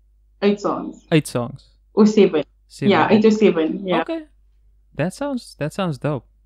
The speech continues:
Speaker 2: That sounds dope.
Speaker 1: <laughs>
Speaker 2: Um, yo,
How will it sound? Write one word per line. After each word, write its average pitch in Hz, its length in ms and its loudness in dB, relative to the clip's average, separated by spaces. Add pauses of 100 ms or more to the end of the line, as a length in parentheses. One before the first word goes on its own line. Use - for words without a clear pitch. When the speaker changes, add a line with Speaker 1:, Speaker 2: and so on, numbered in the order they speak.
(680)
Speaker 2:
That 139 100 -12
sounds 247 280 4
dope. 226 300 -4
Speaker 1:
<laughs> - 40 -20 (1400)
Speaker 2:
Um, 127 760 -8 (1080)
yo, 127 280 -10